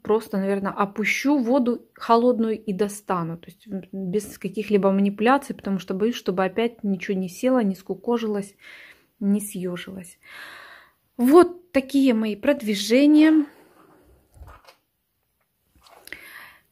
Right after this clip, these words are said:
Спасибо вам огромное за внимание.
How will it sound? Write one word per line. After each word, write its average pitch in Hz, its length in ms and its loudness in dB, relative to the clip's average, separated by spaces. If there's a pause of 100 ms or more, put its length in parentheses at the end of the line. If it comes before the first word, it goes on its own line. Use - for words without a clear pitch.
(360)
Спасибо 247 580 0
вам 196 280 0
огромное 196 920 -2 (140)
за 233 300 4
внимание. 233 800 2